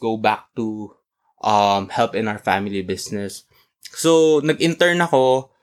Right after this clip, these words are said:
Um, nagustuhan nila yung performance ko. So, after two months, yun, niregular nila ako.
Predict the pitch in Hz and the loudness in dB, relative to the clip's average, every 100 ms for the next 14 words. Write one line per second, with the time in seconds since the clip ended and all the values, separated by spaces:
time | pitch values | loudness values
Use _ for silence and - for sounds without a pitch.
0 | _ _ _ _ - 117 117 113 123 123 | _ _ _ _ 0 4 4 4 2 2
1 | - 135 127 127 123 123 - 120 117 123 | 0 2 2 0 -2 -4 -4 -4 -2 -4
2 | 120 - 107 107 127 139 139 147 135 - | -6 -2 -2 -2 2 2 2 0 0 -2
3 | _ _ _ _ 151 156 123 107 107 - | _ _ _ _ -2 2 2 2 0 -8
4 | - - - 117 113 110 156 160 117 110 | -12 -14 -6 -2 -2 0 2 2 2 2
5 | 107 107 107 117 - 101 98 | 0 0 -2 -2 -4 -6 -8